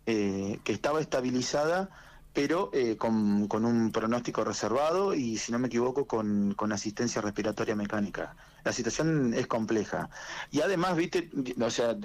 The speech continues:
también la cuestión de que después se pueden dar una serie de vicisitudes también, porque por ahí, eh, puede evolucionar de una manera o no, etcétera, etcétera, etcétera. Eh,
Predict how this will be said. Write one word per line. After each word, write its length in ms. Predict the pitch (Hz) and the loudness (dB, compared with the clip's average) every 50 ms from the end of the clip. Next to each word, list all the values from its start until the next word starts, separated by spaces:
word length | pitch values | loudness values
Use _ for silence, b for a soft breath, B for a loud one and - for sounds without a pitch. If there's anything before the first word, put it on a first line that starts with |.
| - - - - - - | -6 -6 -6 -8 -4 -2
también 560 | 131 123 131 143 156 160 165 170 160 143 131 | 0 2 2 2 2 2 2 0 0 2 0
la 100 | 127 113 | 0 2
cuestión 300 | - 123 117 - 156 156 | 0 0 0 0 0 2
de 100 | 160 151 | 2 2
que 280 | 156 147 139 123 113 - B B B B | 2 2 2 2 0 -2 B B B B
después 560 | B 110 98 104 117 107 120 117 - 113 107 | B -4 -2 0 0 0 0 0 0 0 -2
se 180 | - - - 127 | 0 0 -2 -2
pueden 200 | 117 143 139 143 | 0 0 0 2
dar 80 | 143 139 | 2 2
una 100 | 135 123 | 0 0
serie 220 | - 147 139 143 | 0 0 2 2
de 60 | 135 | 2
vicisitudes 520 | 123 117 - - 117 113 - 156 151 139 - | 2 0 -2 -2 -4 -2 0 0 0 2 2
también, 320 | 120 117 151 175 165 135 | 0 0 2 2 0 2
porque 200 | 117 123 127 123 | 2 2 2 2
por 120 | 131 135 | 0 0
ahí, 200 | 139 139 127 - B B B B B B B B B _ _ | 2 2 0 -2 B B B B B B B B B _ _
eh, 380 | - 120 110 101 104 104 104 104 104 | 0 0 2 2 2 2 0 0 0
puede 200 | - 139 139 139 | 0 2 2 2
evolucionar 480 | 135 123 123 123 117 - 131 127 131 131 | 2 2 2 2 2 2 0 0 0 2
de 60 | 131 | 2
una 120 | 127 120 | 0 2
manera 380 | 127 127 143 147 147 143 139 131 | 0 0 0 0 0 2 2 2
o 180 | 127 127 123 123 | 2 2 2 2
no, 340 | 135 147 147 151 147 143 131 | 2 2 2 2 2 2 0
etcétera, 420 | 123 - - 147 139 - 131 123 | 0 0 0 0 0 0 0 0
etcétera, 280 | 113 139 131 123 123 117 | 0 0 0 0 0 0
etcétera. 500 | - 143 143 - 151 160 170 196 233 - B B B B B B B | 0 0 0 0 0 0 0 0 -2 -6 B B B B B B B
Eh, 520 | - 117 110 107 101 98 98 104 - - | -2 0 0 0 0 0 -2 -2 -4 -4